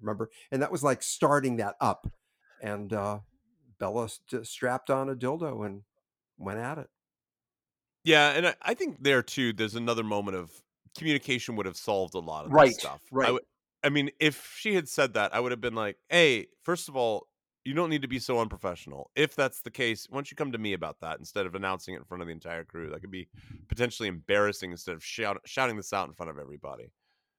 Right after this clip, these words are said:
Speaker 1: Yeah. Yeah, agreed.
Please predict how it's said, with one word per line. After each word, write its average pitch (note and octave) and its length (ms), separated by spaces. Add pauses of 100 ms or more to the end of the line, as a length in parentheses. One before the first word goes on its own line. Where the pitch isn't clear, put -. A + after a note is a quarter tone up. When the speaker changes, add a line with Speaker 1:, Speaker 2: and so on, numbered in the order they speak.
(1900)
Speaker 1:
Yeah. A#2 200 (580)
Yeah, C#3+ 220 (300)
agreed. C#3 360